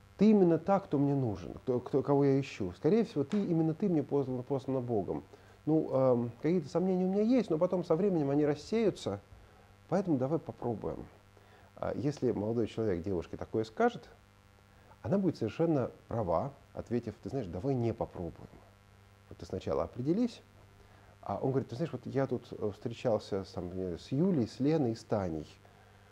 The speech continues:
Вот, скорее всего, а ты Юля, да, скорее всего, ты, там, ты мне нравишься больше них». Вот, ну, подожди, подожди, подожди.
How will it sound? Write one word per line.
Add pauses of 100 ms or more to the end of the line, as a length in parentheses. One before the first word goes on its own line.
(220)
Вот,
скорее
всего,
а
ты
Юля,
да,
скорее
всего,
ты,
там,
ты
мне
нравишься
больше
них». (720)
Вот, (100)
ну,
подожди,
подожди,
подожди.